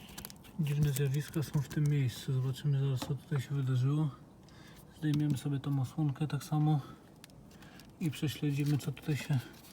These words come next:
dalej dzieje nam do, do sterownika. Więc mamy tu osłonki już pozdejmowane. Jak widzicie, tutaj się coś, coś się dzieje na tym kabelku. Zaraz sobie to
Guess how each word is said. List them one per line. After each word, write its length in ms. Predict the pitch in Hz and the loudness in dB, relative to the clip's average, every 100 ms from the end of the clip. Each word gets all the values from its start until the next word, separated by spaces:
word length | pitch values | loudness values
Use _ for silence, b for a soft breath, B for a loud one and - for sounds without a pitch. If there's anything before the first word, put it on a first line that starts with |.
| - | -4
dalej 280 | 143 139 | 0 2
dzieje 240 | 135 143 139 | 2 2 4
nam 180 | 139 135 | 4 4
do, 160 | 139 120 - - | 2 0 -8 -6
do 140 | 147 127 | -2 -2
sterownika. 640 | - 143 131 131 123 107 - - | 0 0 2 2 2 -4 -6 -16
Więc 220 | 127 - | -16 -8
mamy 240 | 165 151 | -4 -2
tu 140 | 139 143 | -2 -4
osłonki 380 | 127 165 147 - | -2 2 2 2
już 120 | 135 | -2
pozdejmowane. 800 | - 147 135 123 123 143 165 156 123 110 B B B - B B B B B - - - | 0 2 4 4 4 8 8 8 4 -4 B B B -20 B B B B B -8 -8 -2
Jak 80 | 156 | 0
widzicie, 360 | 143 147 151 - | 2 2 0 -4
tutaj 300 | 170 - 127 | -6 -4 -4
się 180 | - 139 | -2 -2
coś, 240 | - 113 - - - - - - - B B B B - | 0 -2 -4 -10 -18 -20 -20 -20 -16 B B B B -10
coś 320 | - 156 - | -2 -2 -2
się 100 | 143 | 0
dzieje 340 | 131 151 151 156 | 4 4 6 6
na 140 | 143 | 6
tym 200 | 135 139 | 6 4
kabelku. 640 | 107 156 143 151 - 156 127 - - - B B B B B B - | 4 4 4 4 4 6 6 2 -12 -16 B B B B B B 0
Zaraz 200 | 151 131 | 2 2
sobie 220 | 147 139 | 2 0
to 220 | 131 135 | 2 2